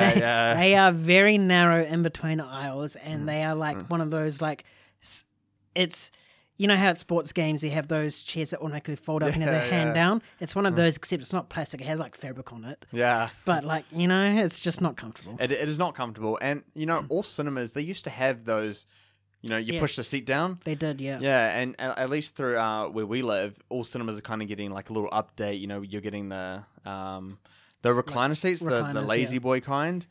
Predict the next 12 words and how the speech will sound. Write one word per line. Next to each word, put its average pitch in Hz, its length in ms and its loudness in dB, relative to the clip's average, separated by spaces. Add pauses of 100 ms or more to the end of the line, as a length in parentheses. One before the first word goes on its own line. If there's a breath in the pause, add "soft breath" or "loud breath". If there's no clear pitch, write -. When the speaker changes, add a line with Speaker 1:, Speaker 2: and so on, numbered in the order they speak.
(200 soft breath)
Speaker 1:
Yeah. 117 240 -14 (240)
Speaker 2:
And 123 280 -2
it 127 140 -6
feels 170 300 -2
like - 420 -6
<laughs> - 60 -18
every 120 220 -8
single 120 280 -4
cinema 151 320 -6
is 117 80 -6
getting 156 240 -4
it, 120 180 -6